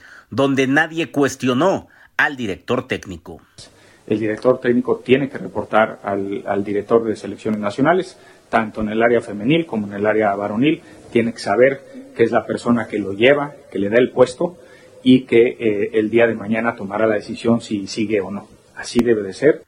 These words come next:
Speaker 1: Así también sobre una posible renuncia tanto de John de Luisa como de Jaime Ordiales, el presidente de la Federación Mexicana de Fútbol señaló.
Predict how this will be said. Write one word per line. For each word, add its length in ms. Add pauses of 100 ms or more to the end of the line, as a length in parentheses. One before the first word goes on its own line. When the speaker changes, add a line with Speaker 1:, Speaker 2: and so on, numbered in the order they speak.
(160)
Speaker 1:
Así 240
también 460
sobre 280
una 280
posible 480
renuncia 720
tanto 320
de 160
John 160
de 120
Luisa 420
como 240
de 100
Jaime 340
Ordiales, 760
el 180
presidente 600
de 100
la 100
Federación 520
Mexicana 560
de 100
Fútbol 500
señaló. 520